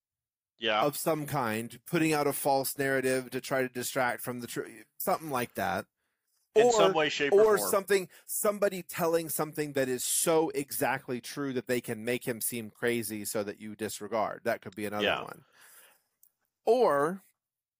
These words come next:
Speaker 2: he was
Speaker 1: Or
Speaker 2: a dude who made a rocket car and they did not know what
Speaker 1: He-,
Speaker 2: this
Speaker 1: he's,
Speaker 2: thing was
Speaker 1: he's,
Speaker 2: and they needed
Speaker 1: he's
Speaker 2: some help.
Speaker 1: also, he, or he's also a dude that had a lot of academic credentials and a promising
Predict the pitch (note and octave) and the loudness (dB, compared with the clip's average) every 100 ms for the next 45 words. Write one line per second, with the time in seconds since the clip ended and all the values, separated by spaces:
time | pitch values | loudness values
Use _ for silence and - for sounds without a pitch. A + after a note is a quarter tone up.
0 | _ - G#3 A3 C4+ F#3 E3+ F#3+ F#3+ C#3 | _ -2 4 6 6 6 4 4 4 4
1 | D3+ E3 D#3+ D#3+ B2+ A#2+ C3+ - C#3 - | 2 4 2 2 2 4 2 2 -2 0
2 | C3 A2 G2 - B2 B2+ C3 C3+ A#2 B2+ | 2 2 0 -2 -2 0 0 0 -2 -4
3 | C3 B2+ - B2+ B2 A2+ D#3+ E3 - A#2 | 0 0 -2 -4 0 0 0 -2 -2 -6
4 | A#2 B2 B2+ D3+ A2+ A2 G#2+ C#3 C3 C3+ | -2 0 0 0 -4 -6 -6 -4 -2 0
5 | F#3 - E3 C3+ A2+ - _ - C#3+ _ | 0 2 2 2 -2 -12 _ -14 -14 _
6 | - D#3 A3+ D3+ D#3 B2+ D#3 F#3 D3 B2+ | -2 2 4 2 -2 0 0 0 -4 -4
7 | C3 C3 B2 A#2 - C3+ A2+ G#2+ C3+ D3+ | -4 -4 -4 -6 -2 0 0 2 2 2
8 | A2+ - - B2 D3+ B2 B2+ C#3+ - B2 | 0 -8 -4 -4 -4 -6 -6 -8 -8 -8
9 | A#2+ A#2+ B2 A2 G2+ A2 G#2 G#2 - - | -8 -8 -8 -8 -10 -8 -8 -8 -12 -4
10 | A#2+ C3+ C#3 C3 | -2 -2 -4 -8